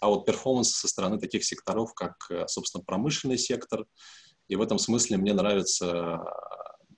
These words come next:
больше, да, не американский рынок,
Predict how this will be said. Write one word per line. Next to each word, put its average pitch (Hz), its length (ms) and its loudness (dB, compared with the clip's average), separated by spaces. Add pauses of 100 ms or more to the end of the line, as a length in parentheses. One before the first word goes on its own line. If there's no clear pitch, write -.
(800)
больше, 107 460 4
да, 95 300 0
не 95 180 0
американский 117 580 2
рынок, 90 420 0